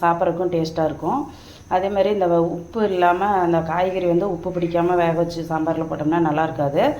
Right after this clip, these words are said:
அதனால இந்த பருப்போட தண்ணியில தான் எடுத்து இந்த காய்கறி எல்லாம் போட்டு நம்ம உப்பு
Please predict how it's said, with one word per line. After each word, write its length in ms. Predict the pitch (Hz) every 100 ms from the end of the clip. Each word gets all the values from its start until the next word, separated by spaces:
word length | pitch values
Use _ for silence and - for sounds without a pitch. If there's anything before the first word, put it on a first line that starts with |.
| - - -
அதனால 340 | - 349 180 220
இந்த 140 | 196 175
பருப்போட 400 | 170 185 196 180 226 311 185
தண்ணியில 420 | 170 185 180 170
தான் 220 | 180 202 160
எடுத்து 260 | 165 208 330 349 - - - -
இந்த 120 | 190 185
காய்கறி 420 | 180 185 185 180
எல்லாம் 280 | 175 175 165
போட்டு 300 | 160 220 247
நம்ம 220 | 190 170
உப்பு 320 | 160 165 175